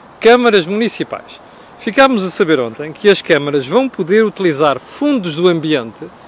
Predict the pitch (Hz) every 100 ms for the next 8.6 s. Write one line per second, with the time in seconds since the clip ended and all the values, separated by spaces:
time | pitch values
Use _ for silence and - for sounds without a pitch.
0 | - - - 185 190 220 196 - - -
1 | - 240 269 208 - - 220 226 208 -
2 | - 220 202 151 - - 208 175 180 220
3 | 180 - - 175 147 139 170 165 139 151
4 | 151 143 131 160 - - - - - -
5 | 220 233 277 254 - - - - 240 226
6 | 214 214 233 247 254 - - - - -
7 | - - - - - - - - 220 196
8 | 180 277 285 - -